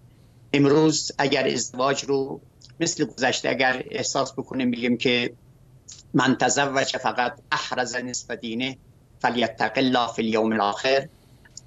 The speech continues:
این موا-، فی الیوم الاخر، این موارد شاید موارد مؤثری برای طبقه جوان امروز نباشه. یعنی اینها، م، با ازدواج نکردن احساس نمی‌کنن که به گناه کشیده می‌شوند، چون اشتغال‌هایی که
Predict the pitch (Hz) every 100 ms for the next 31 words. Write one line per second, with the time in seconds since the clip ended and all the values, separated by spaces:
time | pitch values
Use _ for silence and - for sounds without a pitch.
0 | - 208 185 156 156 165 127 127 123 117
1 | 113 - 135 143 - 180 170 156 151 156
2 | 151 151 147 151 - - - - - -
3 | _ - 135 143 143 143 147 151 156 151
4 | 143 139 - - - 185 170 156 151 127
5 | 135 139 - 123 117 120 127 123 - 113
6 | 113 117 120 107 107 127 123 - 123 117
7 | 104 - 107 101 107 117 117 - - -
8 | - - 120 117 127 135 131 - - -
9 | - 143 131 127 123 120 120 123 110 131
10 | 131 123 131 123 120 - 120 - 117 135
11 | 139 113 - 139 - 143 139 113 117 110
12 | 104 - 113 117 120 123 131 135 - -
13 | 104 107 104 95 - 104 101 98 139 135
14 | - 120 113 117 117 135 123 110 123 110
15 | 101